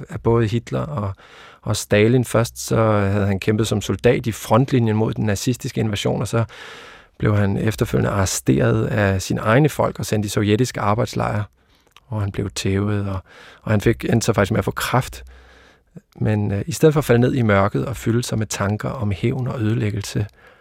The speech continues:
så åbnede han øjnene. Han så folk omkring sig i de her allermest frygtelige omstændigheder. Han så dem opføre sig ærligt og med stor værdighed.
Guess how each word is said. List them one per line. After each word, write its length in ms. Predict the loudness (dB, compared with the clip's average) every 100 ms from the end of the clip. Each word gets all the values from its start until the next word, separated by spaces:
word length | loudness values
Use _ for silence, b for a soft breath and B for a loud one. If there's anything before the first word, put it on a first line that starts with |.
| b _
så 340 | -14 -2 -2 -2 -8 _ _
åbnede 400 | 2 2 4 2
han 120 | 2
øjnene. 340 | 2 0 -2 -4 -10 b b b b b b _ -20
Han 220 | -4 -2
så 440 | -2 0 2 2 -4
folk 540 | -6 -2 0 -2 -4
omkring 340 | -4 -2 -4 -4
sig 180 | -8 -8 B B B -4
i 180 | 0 0
de 160 | 2
her 240 | 2 2 0 0
allermest 460 | 2 4 4 2 0
frygtelige 420 | 0 2 2 0
omstændigheder. 560 | 0 0 0 -2 -2 -6 B B
Han 160 | -4 -2
så 240 | 2 2 4
dem 100 | 2
opføre 400 | 0 2 0 0
sig 160 | -2 -4
ærligt 500 | 0 2 2 -2 -6
og 100 | -4
med 80 | -4
stor 340 | -2 0 0
værdighed. 500 | 0 0 2 0 -2